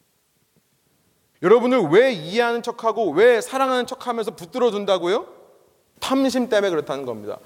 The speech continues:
돈과 권력에 대한 탐심으로 여러분을 통해 계속해서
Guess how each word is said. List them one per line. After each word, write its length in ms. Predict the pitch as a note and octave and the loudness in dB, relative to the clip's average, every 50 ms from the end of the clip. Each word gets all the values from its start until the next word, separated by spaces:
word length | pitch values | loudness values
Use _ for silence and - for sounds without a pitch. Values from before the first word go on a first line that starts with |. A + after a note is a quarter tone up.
| _ _ _ _ | _ _ _ _
돈과 760 | - C#3 D3+ G3 A3 A3+ A3 G#3+ F#3+ F3+ F#3 F#3+ D3+ A2 F#2 - - - - - | -6 -2 0 0 0 0 -2 0 2 2 2 2 0 -4 -6 -12 -20 -20 -20 -12
권력에 480 | - D3 D3 E3+ G#3 G#3+ G#3+ G3 G3+ F#3+ | -4 -2 -2 0 2 2 2 2 0 -2
대한 260 | E3+ F3+ F3 F3 F#3 F3+ | -2 -4 -6 -8 -10 -12
탐심으로 640 | - - B3+ B3+ B3 - - G3 E3+ D#3+ E3+ F3+ C#3 | -12 -10 -10 -10 -10 -10 -12 -14 -10 -8 -6 -6 -4
여러분을 360 | B2+ C3+ E3 F3 E3+ F3 F3 | -4 -4 -4 -4 -6 -8 -12
통해 180 | F3 F3 F3 E3+ | -10 -10 -12 -10
계속해서 840 | - D3+ D#3 F3+ F3 E3+ - F3+ D#3 D3+ G3 A3+ D4 - - _ | -8 -8 -8 -8 -8 -10 -10 -10 -8 -8 -8 -10 -10 -12 -18 _